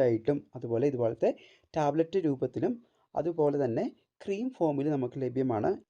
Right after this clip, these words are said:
ഏറ്റവും കൂടുതൽ റിസൾട്ട് കിട്ടുന്നത്, അതായത് പെട്ടെന്ന് തന്നെ റിസൾട്ട് കിട്ടുന്നത് ഗ്ലൂട്ടാത്തിയോൺ ഐ വി ആണ്. പിന്നെയുള്ളത് ഗ്ലൂട്ടാത്തിയോൺ ടാബ്ലറ്റ് ആണ്.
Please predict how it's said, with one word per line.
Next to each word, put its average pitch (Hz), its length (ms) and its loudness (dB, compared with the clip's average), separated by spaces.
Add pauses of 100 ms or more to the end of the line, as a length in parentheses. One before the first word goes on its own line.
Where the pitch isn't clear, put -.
(500)
ഏറ്റവും 247 380 -4
കൂടുതൽ 180 300 -4 (100)
റിസൾട്ട് 170 420 -6
കിട്ടുന്നത്, 127 340 -6
അതായത് 120 280 -4 (120)
പെട്ടെന്ന് 220 420 -6
തന്നെ 190 260 -4
റിസൾട്ട് 160 380 -8
കിട്ടുന്നത് 143 320 -6 (400)
ഗ്ലൂട്ടാത്തിയോൺ 165 560 -6 (220)
ഐ 131 120 -6
വി 143 180 -4
ആണ്. 113 120 -10 (420)
പിന്നെയുള്ളത് 196 380 6 (120)
ഗ്ലൂട്ടാത്തിയോൺ 170 460 2 (100)
ടാബ്ലറ്റ് 147 440 2
ആണ്. 113 140 0